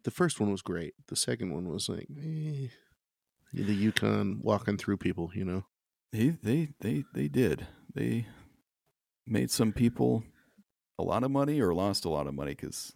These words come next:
Speaker 2: they, they just walked
Speaker 1: <laughs> Yeah.
Speaker 2: right through. So,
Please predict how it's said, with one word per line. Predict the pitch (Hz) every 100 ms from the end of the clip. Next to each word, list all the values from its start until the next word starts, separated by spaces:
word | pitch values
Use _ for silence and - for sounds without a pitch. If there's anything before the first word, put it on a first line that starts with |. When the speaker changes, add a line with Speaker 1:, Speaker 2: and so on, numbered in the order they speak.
| -
Speaker 2:
they, | 85 92
they | - 104
just | 78 -
walked | - 95 107
Speaker 1:
<laughs> |
Yeah. | -
Speaker 2:
right | 101
through. | - 104 85 - - - - - - - - _ _ _ _
So, | - 156 151 151